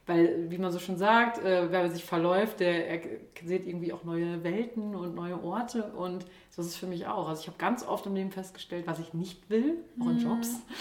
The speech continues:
Speaker 1: Aber es hat auch dafür dann klarer gemacht, was ich wollte. Und dann war es immer wertvoll. Genauso wie auch in Beziehungen, wenn man feststellt, okay, das hat nicht gepasst, okay, dafür habe ich mich aber besser kennengelernt.
Speaker 2: Ja, absolut. Und ich glaube, das ist auch wieder,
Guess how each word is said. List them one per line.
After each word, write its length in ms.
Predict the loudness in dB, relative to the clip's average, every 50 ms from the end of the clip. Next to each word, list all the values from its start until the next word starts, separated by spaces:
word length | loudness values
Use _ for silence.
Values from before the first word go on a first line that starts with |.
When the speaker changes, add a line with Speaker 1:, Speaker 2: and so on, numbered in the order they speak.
| -10 -10 -12 -14 -16 -20 -20 -20 -12 0 4
Speaker 1:
Aber 100 | 4 6
es 140 | 6 6
hat 120 | 4 2 2
auch 140 | 0 2 4
dafür 300 | 4 4 4 2 2 2
dann 280 | 2 2 2 0 -2 -4
klarer 340 | 0 0 2 4 4 2
gemacht, 260 | 2 2 2 2 2 4
was 180 | 4 4 4 4
ich 160 | 0 -4 -6
wollte. 320 | -6 -4 -4 -4 -6 -8 -12 -14 -16 -16 -16
Und 100 | -10 -8
dann 140 | -6 -2 0
war 80 | 0 0
es 100 | 0 -2
immer 220 | 0 0 0 0
wertvoll. 480 | 2 0 -2 -2 -4 -8 -10 -10 -10 -12 -14 -16 -20 _ _ _ _ _ -4
Genauso 260 | 0 0 2 2 4
wie 100 | 4 4
auch 140 | 4 2 2
in 100 | 0 0
Beziehungen, 560 | 0 -2 0 2 4 4 4 4 2 -2 -6 -8
wenn 80 | -6 -4
man 160 | -4 -4 -4
feststellt, 340 | -4 -8 -8 -8 -8 -8 -8
okay, 160 | -8 -8 -10
das 220 | -10 -10 -12 -12 -14
hat 160 | -12 -10 -10
nicht 180 | -10 -10 -8
gepasst, 460 | -8 -10 -6 -4 -4 -4 -4 -6 -8 -10
okay, 220 | -2 0 2 2
dafür 200 | 2 2 0 0 0
habe 60 | 0
ich 60 | 0
mich 180 | 0 0 0 0
aber 140 | 0 0 0
besser 220 | 0 0 -2 -4
kennengelernt. 580 | -4 -2 -2 -2 -4 -4 -8 -10 -12 -12 -14 -18 -18 -8
Speaker 2:
Ja, 460 | -4 -2 0 0 0 -2 -6 -8 -10 -12 -16 -12 _ 0
absolut. 560 | 2 2 2 0 -2 0 0 0 0 0 0
Und 60 | 0
ich 160 | 0 0 4
glaube, 300 | 4 6 6 6 4 2
das 140 | 0 -2 -4
ist 180 | -6 -8 -10 -4 2
auch 380 | 6 8 8 8 8 4 0
wieder, 480 | -4 -4 -4 -2 0 2 2 2 2